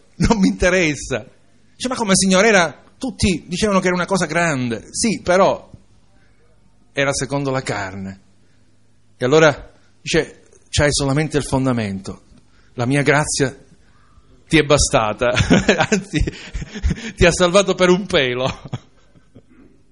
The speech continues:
Ma qualcun altro invece, andando lì, è come se costruendo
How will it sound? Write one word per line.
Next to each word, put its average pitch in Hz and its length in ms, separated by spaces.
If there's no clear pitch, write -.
Ma 196 120
qualcun 214 320
altro 214 320
invece, 196 640
andando 180 360
lì, 185 360
è 139 100
come 160 220
se 160 340
costruendo 156 1080